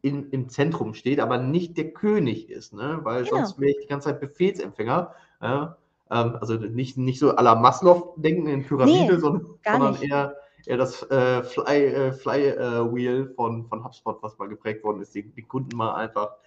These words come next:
Speaker 1: in den Mittelpunkt zu drehen.
Speaker 2: Mm, ich, deswegen People First ist da so clever. Deswegen mag ich das grad so gern, weil
Speaker 1: Mhm.
Speaker 2: People First ist nicht Customer First.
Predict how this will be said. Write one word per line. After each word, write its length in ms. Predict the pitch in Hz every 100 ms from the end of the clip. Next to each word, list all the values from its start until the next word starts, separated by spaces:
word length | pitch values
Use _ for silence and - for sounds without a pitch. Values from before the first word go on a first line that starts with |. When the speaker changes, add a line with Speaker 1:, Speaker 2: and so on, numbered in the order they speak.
| _ _
Speaker 1:
in 80 | 123
den 120 | 113
Mittelpunkt 420 | 113 117 - 110
zu 100 | -
drehen. 340 | _ - - 113 - - - _ _ -
Speaker 2:
Mm, 160 | 254 240 -
ich, 140 | 208 -
deswegen 600 | 226 220 - 247 277 -
People 260 | - 285 262
First 320 | 302 349 -
ist 120 | 233
da 100 | 226
so 80 | 214
clever. 400 | 196 - 269 208
Deswegen 260 | - 214 202
mag 140 | 208
ich 80 | 269
das 160 | 220 -
grad 160 | 196
so 80 | 202
gern, 200 | 202 131
weil 80 | 277
Speaker 1:
Mhm. 0 |
Speaker 2:
People 260 | - 254 247
First 260 | 240 233
ist 120 | 208 247
nicht 180 | 254
Customer 380 | - 269 - 180
First. 420 | 170 170 170 -